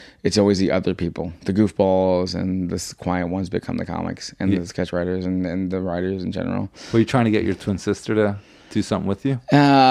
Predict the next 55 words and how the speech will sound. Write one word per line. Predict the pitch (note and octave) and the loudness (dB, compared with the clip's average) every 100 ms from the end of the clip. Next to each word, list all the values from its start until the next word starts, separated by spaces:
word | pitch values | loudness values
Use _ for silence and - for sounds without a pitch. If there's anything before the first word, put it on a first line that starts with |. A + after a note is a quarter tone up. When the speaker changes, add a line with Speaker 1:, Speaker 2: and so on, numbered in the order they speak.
| B2 A2 | 6 6
Speaker 1:
I | |
mean, | B2+ A#2 | 6 6
I've, | A2+ G2+ | 4 0
I've | - G2 | 0 2
asked | F#2 G#2 - | 2 2 2
her | G2+ | 0
if | F#2 | 0
she | - | 0
ever | F#2 F#2+ | 2 2
wanted | F2 F2+ F2 | 0 -2 -2
to | |
try | F2 F2+ F#2 | -2 -2 -2
something | F2 F2+ | -2 -2
with | F#2 F#2 | -4 -4
me, | F#2 | -2
but | F#2 | -2
she's | A#2 G#2+ | 0 0
always | G2 F#2+ | 2 0
turned | - F#2 | 0 -2
it | F2+ | -2
down. | - F2+ F#2 | -2 -4 -2
It's | F#2 | -2
just | G2+ | -2
not | G2 F2+ | -2 -2
her | F2 | -4
thing. | E2 F#2 F2+ - - | -2 -2 -4 -6 -2
Speaker 2:
Yeah. | F#2 E2+ D2+ - - _ | 0 0 -4 -12 -20 _
Speaker 1:
Plus, | - C3 G#2+ - - E2+ - | 2 4 2 -4 -10 -10 -4
I | |
mean, | G2 F#2 F2 - _ | -2 0 -2 -8 _
I, | G2 G#2+ | 0 2
and | G#2+ G#2+ | 4 4
I | G2+ | 4
know | G2+ G2 | 4 4
I'm | G2 | 2
not | G2+ | 0
stupid. | - G2+ F#2 | 0 -2 0
I | F#2 | -2
mean, | F#2+ | 0
I | G2 | 0
know | G2+ | 0
how | F#2 G2 | 2 2
long | F#2+ F#2+ | 2 0
stand-up | F2+ - F#2 E2+ | -2 -2 -2 0
takes | G#2 A2+ - | 2 2 0
and | F#2+ | -4
how | F#2 F2+ F#2+ G2 - - - - | -2 -2 -2 -4 -10 -20 -20 0
hard | D#3 D#3 | 4 6
it | C3 | 6
is | B2 A#2 F#2 | 6 4 4
and | G2+ F#2+ | 0 0
how | F2+ F#2+ F#2+ G2 | 0 -2 0 0
many | G2+ | 2
years | G2 G2+ G#2+ G2+ F2+ | 2 2 4 4 2
of, | F#2+ F2+ | -2 -4